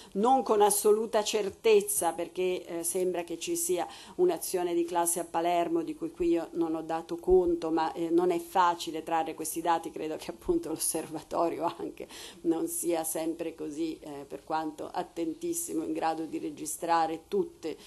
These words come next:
le azioni dove vengono proposte nelle varie, nelle varie sedi. Ecco, mi fermo un attimo per il tema che sicuramente mi è più vicino e che in realtà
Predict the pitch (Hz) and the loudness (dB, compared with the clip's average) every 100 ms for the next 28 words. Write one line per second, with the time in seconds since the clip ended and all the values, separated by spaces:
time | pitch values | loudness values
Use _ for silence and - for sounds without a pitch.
0 | - - 165 170 160 - 156 - 185 175 | -20 -10 -2 -2 -2 -8 -6 -2 0 2
1 | 170 156 156 156 151 151 156 156 151 156 | 2 0 -4 -6 -6 -4 -4 -6 -8 -10
2 | 160 156 156 - - 156 156 151 151 147 | -8 -6 -8 -8 -8 -6 -4 -4 -6 -6
3 | - - 196 190 175 165 160 147 151 139 | -10 -2 2 4 4 2 0 0 -4 -6
4 | - 127 - - - - - 269 254 208 | -8 -10 -14 -18 -20 -20 -4 0 0 0
5 | 240 254 359 349 330 285 220 - 311 311 | -4 0 4 6 6 6 4 2 0 0
6 | 339 240 233 240 - 240 - 247 240 226 | 2 0 2 0 -2 -10 -2 2 2 2
7 | 214 208 190 202 208 196 196 202 190 170 | 0 0 -2 -2 2 4 6 6 4 0
8 | 160 165 156 180 170 202 - 254 254 170 | -2 -2 -2 -4 -2 -2 -4 -4 -4 -4
9 | 139 170 170 180 170 - 180 170 165 160 | -4 -6 -8 -4 -4 -4 -4 -4 -4 -6
10 | 170 - 180 | -4 2 2